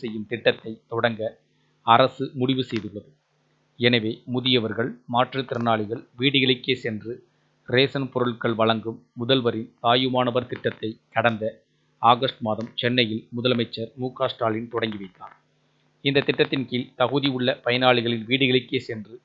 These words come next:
ரேஷன் பொருட்கள் விநியோகிக்கப்படுகின்றன. மேலும் சிறப்பு தேவைகள் உள்ளவர்களுக்கு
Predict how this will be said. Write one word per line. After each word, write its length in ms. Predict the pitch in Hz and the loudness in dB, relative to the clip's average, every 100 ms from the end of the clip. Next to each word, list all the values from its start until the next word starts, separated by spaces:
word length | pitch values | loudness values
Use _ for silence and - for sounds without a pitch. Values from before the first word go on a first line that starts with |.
| - | -6
ரேஷன் 260 | 135 135 120 | -6 -6 -10
பொருட்கள் 400 | 113 113 113 120 - | -8 -8 -8 -12 -8
விநியோகிக்கப்படுகின்றன. 840 | 123 131 127 127 131 110 98 101 - _ _ _ _ _ _ _ _ _ _ _ _ _ _ _ - | -2 2 2 -2 -6 -8 -10 -16 -20 _ _ _ _ _ _ _ _ _ _ _ _ _ _ _ 4
மேலும் 300 | 123 120 123 - - | 6 6 4 -6 -2
சிறப்பு 380 | 131 147 - - _ _ _ _ _ _ 131 | 0 0 -4 -12 _ _ _ _ _ _ 4
தேவைகள் 400 | 135 127 113 - - 123 | 6 6 2 0 -2 2
உள்ளவர்களுக்கு 640 | 135 131 120 113 - 127 | 4 4 4 2 -2 -8